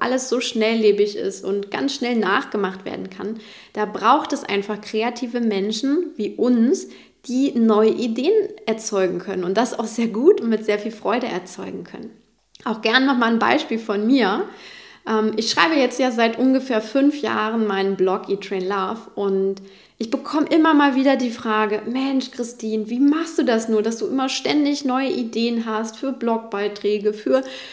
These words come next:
Challenges, für Kooperationen, für Postings?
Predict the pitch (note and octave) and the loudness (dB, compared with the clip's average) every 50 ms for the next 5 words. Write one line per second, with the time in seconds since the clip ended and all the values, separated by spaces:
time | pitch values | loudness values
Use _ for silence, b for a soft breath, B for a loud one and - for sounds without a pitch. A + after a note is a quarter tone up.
0 | B B B - - - A3+ A3 A3 A3 G#3+ G#3 G#3 G#3+ A3 A3 - C4+ - - | B B B -4 0 2 4 6 6 6 4 4 4 2 2 2 -2 -4 -2 -2
1 | C#4+ C#4 C#4+ C4 B3+ B3+ C4 B3+ - - - - - A3+ A3 G#3+ G#3+ G#3+ G#3+ G#3+ | -2 -2 -2 0 0 0 0 2 0 0 0 -2 0 2 4 4 4 4 4 2
2 | G#3 G#3 A#3 A#3 A#3 A#3 - - B3+ A#3 A3 A3 A3+ A3 - - G3+ G3+ G#3 G#3 | 0 -4 -6 -8 -8 -10 -12 -6 0 2 2 2 2 0 0 0 0 0 0 0
3 | G#3 - | -2 -8